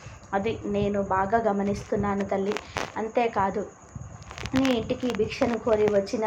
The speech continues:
వారికి లేదు అనకుండా ఏదో ఒకటి తోచినది ఇచ్చి పంపుతున్నావు. అదే నిన్ను వందేళ్ళు కాపాడుతుంది తల్లి.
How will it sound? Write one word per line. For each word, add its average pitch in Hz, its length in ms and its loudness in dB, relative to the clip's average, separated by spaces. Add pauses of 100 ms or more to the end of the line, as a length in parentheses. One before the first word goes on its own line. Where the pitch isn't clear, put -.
వారికి 196 420 0 (440)
లేదు 220 400 4
అనకుండా 214 500 2 (260)
ఏదో 220 280 2
ఒకటి 208 360 0
తోచినది 202 560 0
ఇచ్చి 196 240 -2
పంపుతున్నావు. 202 800 0 (480)
అదే 233 280 4
నిన్ను 214 600 0
వందేళ్ళు 214 540 2
కాపాడుతుంది 202 760 0
తల్లి. 208 360 2